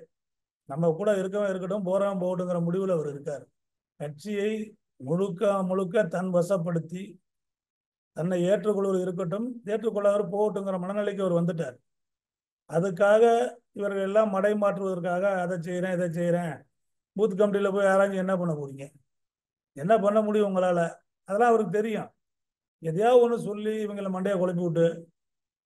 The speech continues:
இந்த இணைப்பு பற்றிய பேச்சை சுத்தமா அப்படியே அவாய்ட் பண்ணி, அடுத்த, அதை இன்னும் ஒரு ஆறு மாசம், ஒரு வருஷம் அப்படியே நகர்த்தி கொண்டாந்துடலாம்னு நினைக்கிறாரு. இது ஒரு தப்பித்தல் கலைன்னு இங்கிலீஷ்ல சொன்னீங்கன்னா, ex-, art of escapism-னு பேரு. தப்பித்தல் கலையை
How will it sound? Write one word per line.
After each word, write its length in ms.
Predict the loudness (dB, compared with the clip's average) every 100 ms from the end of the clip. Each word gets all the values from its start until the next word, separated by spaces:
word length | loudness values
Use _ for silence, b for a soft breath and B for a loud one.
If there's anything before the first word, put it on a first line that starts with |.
| _
இந்த 240 | -4 2 6 8 8 6 2 -4
இணைப்பு 460 | 0 0 2 0
பற்றிய 280 | 0 -2 -4
பேச்சை 540 | -2 -4 -2 2 2 0 -8 _ -20
சுத்தமா 440 | -8 0 2 2
அப்படியே 260 | 0 0 0
அவாய்ட் 300 | 2 0 -2
பண்ணி, 440 | -8 -8 -12 -16 _ _ _ _ _ _ _
அடுத்த, 320 | 0 4 6
அதை 200 | 6 6
இன்னும் 180 | 6 8
ஒரு 120 | 8
ஆறு 160 | 8 6
மாசம், 260 | 4 4
ஒரு 120 | 2 2
வருஷம் 240 | 2 2
அப்படியே 200 | 2 -2
நகர்த்தி 240 | -2 -4
கொண்டாந்துடலாம்னு 600 | -4 -4 0 0 0 -2
நினைக்கிறாரு. 380 | -2 -4 -6 -8 -14 _ _ _ _ _ _ _
இது 140 | 2 6
ஒரு 140 | 6
தப்பித்தல் 600 | 6 2 2 0 4 2
கலைன்னு 320 | 4 2 0
இங்கிலீஷ்ல 380 | -2 -2 -2 -2 0
சொன்னீங்கன்னா, 380 | 0 0 -2 -4 -4
ex-, 240 | -4 -8 _
art 260 | -2 -2 2
of 140 | 0
escapism-னு 760 | 0 -8 -4 -2 -2 -4 -4 -4
பேரு. 320 | -6 -8 -12 _ _ _ _ _ _ _ _ -2
தப்பித்தல் 520 | -2 0 2 6 6
கலையை 340 | 6 6 8